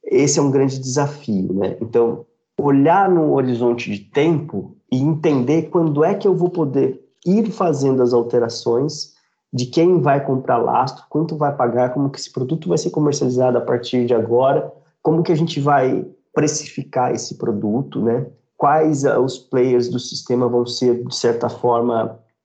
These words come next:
é, não digo obrigados, mas terão que comprar esse produto de alguma forma ou ficar exposto, se for possível, né? E aí ir, ah,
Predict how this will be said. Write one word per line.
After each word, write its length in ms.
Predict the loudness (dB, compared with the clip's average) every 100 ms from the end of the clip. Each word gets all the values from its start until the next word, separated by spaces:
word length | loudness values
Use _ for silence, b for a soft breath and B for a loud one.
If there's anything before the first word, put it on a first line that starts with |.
| _ -2
é, 80 |
não 140 | 0 0
digo 180 | 0 0
obrigados, 480 | 0 2 2 2
mas 180 | 0 -2
terão 500 | 0 2 4 4 2
que 120 | 0
comprar 400 | -6 -6 -2 0
esse 220 | 0 -2 -6
produto 360 | -4 -4 -2
de 80 | 0
alguma 280 | 0 0 -2
forma 440 | -2 0 2 0 0
ou 160 | 0
ficar 420 | 0 -4 -8 -2 -2
exposto, 500 | -4 -2 -2 -2 -6
se 180 | -14
for 160 | -6 -6
possível, 580 | -6 -8 -4 -2 0 -2
né? 240 | -2 -4 -8 -20 B B B
E 260 | 0 4 4
aí 540 | 4 4 4 2 2
ir, 220 | 2 4
ah, 420 | 6 4 2 2